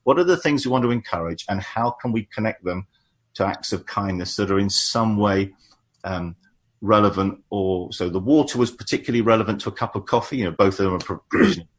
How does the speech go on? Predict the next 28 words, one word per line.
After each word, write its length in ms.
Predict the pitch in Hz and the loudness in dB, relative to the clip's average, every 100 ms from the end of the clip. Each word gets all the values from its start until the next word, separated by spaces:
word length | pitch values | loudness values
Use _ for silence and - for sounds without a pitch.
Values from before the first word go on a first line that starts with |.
| - - _ - | -20 -20 _ -18
of 100 | 78 _ | -18 _
drinks. 380 | - 80 71 - - - - _ - | -6 -6 -6 -14 -14 -20 -20 _ -2
The 180 | 95 120 | 0 4
e-learning 460 | 117 107 107 101 | 6 6 6 4
was 120 | 98 | 2
particularly 580 | 95 101 - 113 - 98 | 0 -6 -4 -4 -2 0
relevant 500 | 95 95 92 92 92 _ - | 2 4 2 -2 -6 _ -4
to 340 | 95 90 87 | -2 0 -2
a, 280 | 90 87 - | -4 -8 -6
a 40 | 90 | -2
webinar 460 | 95 92 87 87 | 0 0 -2 -2
event. 300 | 87 92 95 _ _ - | -2 -2 -4 _ _ -10
The 80 | |
tree 360 | 95 - 117 107 | -6 -2 2 4
was 160 | 95 90 | 4 0
particularly 480 | - - - 92 | -6 -8 -6 -2
relevant 380 | 87 87 82 90 | 0 0 0 -4
to 80 | - | -4
a 20 | |
book. 260 | 80 85 - | 0 -2 -2
They 80 | 185 | -2
don't 180 | 117 - | -2 2
have 260 | 127 - | 2 2
to 60 | - | -2
be 120 | 92 | -4
quite 420 | 82 - 120 113 | -6 2 2 2
as 160 | 87 71 | -4 -4
relevant. 360 | 82 82 104 | -4 -2 -4